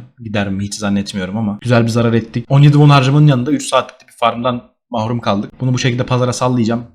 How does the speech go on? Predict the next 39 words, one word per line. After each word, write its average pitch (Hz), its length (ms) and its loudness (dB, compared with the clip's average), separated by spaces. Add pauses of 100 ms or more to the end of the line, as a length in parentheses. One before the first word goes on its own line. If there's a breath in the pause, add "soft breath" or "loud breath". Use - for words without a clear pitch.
(100)
Gram 123 260 2
da 110 100 0
harcamam 113 400 -2
da. 107 360 -4 (220)
Pazardan 117 340 0
hazır 117 220 -4
kostümü 107 340 -6
çekeriz. 110 400 -8
Ne 117 100 -4
varsa 113 380 -4
öyle 113 180 -4
yaparız. 107 360 -8
Bundan 113 160 -6
sonra 113 200 -8
kostüm 120 340 -8
efsunlamak 113 580 -6 (400 soft breath)
benim 127 160 2
için 117 160 -4
kapanmıştır. 123 800 -4 (720)
Bitmiştir 156 340 -2
yani, 107 220 0
bu 123 60 -6
kadar. 101 240 -2
Bunu 117 100 -4
da 117 60 -4
sallayalım 107 380 -4
pazara. 95 400 -10
Evet 123 160 -8
arkadaşlar, 107 460 -4
şimdi, 107 340 -4
e, 101 440 -6
bir 104 60 -12
tane 135 180 -2
altı 110 260 -4
yedi 131 100 -2
atacak 135 300 -8
ürün 127 240 0
buldum 101 320 -6
depomda. 98 400 -8